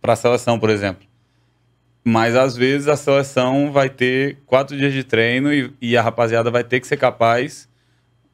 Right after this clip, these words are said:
do Tite, do, de outro treinador, falar: "Cara, vamos precisar fazer isso aqui.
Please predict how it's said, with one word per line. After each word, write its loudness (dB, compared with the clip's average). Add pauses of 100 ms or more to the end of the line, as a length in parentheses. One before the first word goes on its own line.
(140)
do -2
Tite, -4
do, -16
de -2
outro 0
treinador, 0
falar: 0 (500)
"Cara, 0 (880)
vamos -2
precisar 0
fazer -4
isso -12
aqui. -20